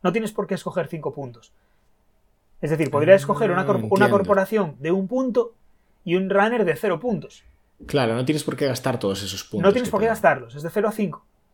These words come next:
Speaker 1: ¿sabes? Entonces,
Speaker 2: Mm.
Speaker 1: ya te digo, es, es también
Speaker 2: De hecho, es todavía más interesante eso, porque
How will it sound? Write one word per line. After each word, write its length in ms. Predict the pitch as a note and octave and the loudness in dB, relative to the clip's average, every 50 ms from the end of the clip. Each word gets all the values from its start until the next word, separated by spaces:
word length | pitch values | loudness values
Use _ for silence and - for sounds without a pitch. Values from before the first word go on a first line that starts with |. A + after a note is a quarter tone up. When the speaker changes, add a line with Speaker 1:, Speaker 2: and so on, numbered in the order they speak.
| _ _ _ _ _ _ _ | _ _ _ _ _ _ _
Speaker 1:
¿sabes? 340 | _ - G3 E3+ C#3 - _ _ _ _ _ _ - _ | _ 2 2 2 2 -6 _ _ _ _ _ _ -18 _
Entonces, 480 | - D3 C#3+ F3 F3+ - G#3+ G#3 C3 - - - - - | -8 2 2 2 4 4 2 2 2 -4 -10 -14 -14 -14
Speaker 2:
Mm. 180 | A#2+ A2 G#2 | -14 -12 2
Speaker 1:
ya 140 | - E3+ E3+ | 4 4 6
te 80 | F3 - | 6 4
digo, 180 | E3 F#3 - | 4 4 2
es, 140 | D#3+ - - | 2 0 0
es 180 | - F#3+ F#3+ - | -2 -4 2 4
también 840 | - A#3 A3 A#3+ A3+ G#3 G3+ G3 G3 F#3+ F#3 F3+ F3 E3+ E3 D#3+ D3+ D3+ | 2 2 2 0 -4 -4 -4 -4 -4 -4 -4 -6 -6 -8 -10 -12 -12 -6
Speaker 2:
De 100 | A2+ G#2+ | 0 0
hecho, 160 | B2 B2+ - A#3+ | 2 2 2 2
es 80 | - | 4
todavía 320 | - E3+ D3+ D3 D#3 D#3+ D3+ | 6 6 8 8 6 6 4
más 200 | D3 D#3 C#3 D3+ | 2 0 0 0
interesante 680 | C#3+ B2+ C3 G#2+ - - G3+ A3+ F3+ A#2+ - F#2+ F2+ | 0 0 0 0 0 -2 0 -2 -2 0 0 0 0
eso, 320 | F2+ - F#2+ E2+ E2 F2 - | -2 -2 -4 -6 -6 -6 -4
porque 500 | G#2+ G2+ - - - D4+ - G2+ - | -6 -6 -4 -4 -4 -4 -4 -6 -12